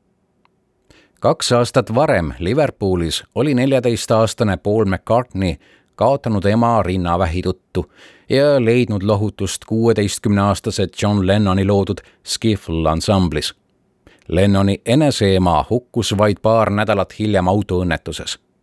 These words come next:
Inglismaa teises otsas, Surrey's, Ripley külas, ei olnud kolmeteistaastase Eric Claptoni ema küll surnud,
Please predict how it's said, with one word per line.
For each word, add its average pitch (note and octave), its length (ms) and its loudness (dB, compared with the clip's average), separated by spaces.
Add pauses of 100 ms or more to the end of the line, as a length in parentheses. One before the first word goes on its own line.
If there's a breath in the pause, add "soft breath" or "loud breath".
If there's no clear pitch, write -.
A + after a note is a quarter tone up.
(1300 soft breath)
Inglismaa F#2 680 2
teises B2 400 0
otsas, E2 520 -2 (260)
Surrey's, G2+ 680 -2 (320)
Ripley F2+ 380 -2
külas, A#2 460 0 (460 soft breath)
ei C#3+ 220 2
olnud C3+ 260 0
kolmeteistaastase A#2 1080 0
Eric G2+ 300 -2
Claptoni G2 540 0
ema G2 240 2
küll G2+ 160 -4
surnud, F2 640 -2